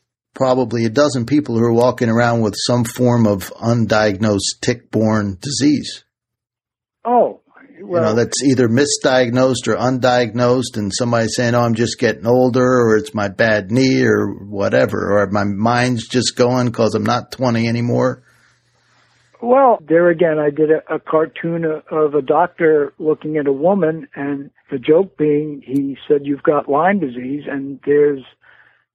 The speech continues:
Speaker 2: lip marks all over his face because she's so elated with having finally,
Speaker 1: <laughs>
Speaker 2: you know, gotten a diagnosis.
Speaker 1: Yeah.
Speaker 2: Uh, as I said, I don't envy anyone with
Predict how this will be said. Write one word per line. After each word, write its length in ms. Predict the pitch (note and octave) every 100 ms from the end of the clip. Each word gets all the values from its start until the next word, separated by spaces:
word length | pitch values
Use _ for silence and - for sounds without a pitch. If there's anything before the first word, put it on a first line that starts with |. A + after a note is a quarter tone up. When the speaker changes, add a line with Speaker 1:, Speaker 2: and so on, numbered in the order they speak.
| _ E3
Speaker 2:
lip 240 | B3 -
marks 400 | D3 C3 B2 -
all 260 | D3 D3 C#3+
over 280 | C#3 B2+ B2
his 180 | C3 A#2 -
face 280 | C#3 A2 F2
because 320 | C#3+ - D3+ -
she's 200 | E3+ D3+ -
so 420 | E3+ E3 E3 D#3+ -
elated 680 | F3 E3 F3+ B3 F#3 D#3+ E3+
with 340 | F#3 G3+ F3 - - -
having 480 | - F3+ F3+ F3 D#3+
finally, 640 | - F3+ A3 G3 E3 E3+ E3 - - - D3+ _
Speaker 1:
<laughs> 480 | - _ _ _ -
Speaker 2:
you 240 | G3 G#3
know, 200 | A3+ F3+
gotten 460 | D#3+ F3 F#3+ F#3 G3
a 180 | G3
diagnosis. 960 | F#3+ G3+ G#3+ A3+ G3+ B3+ D#4 - A2+ - _ -
Speaker 1:
Yeah. 60 | -
Speaker 2:
Uh, 300 | D#3 D#3+ D#3 D3+ _ _ _ _ -
as 120 | E3 E3+
I 280 | G#3 B3+ B3
said, 240 | F3+ D3+ C3+ -
I 240 | D#3 G3+
don't 460 | F3+ E3+ E3 E3 E3 - -
envy 760 | E3 C#3+ D3+ D3 C#3 C#3 C#3 _ _ _ _ _ -
anyone 640 | E3 D#3+ D3+ D3 C#3+ C#3+
with 200 | C3+ C3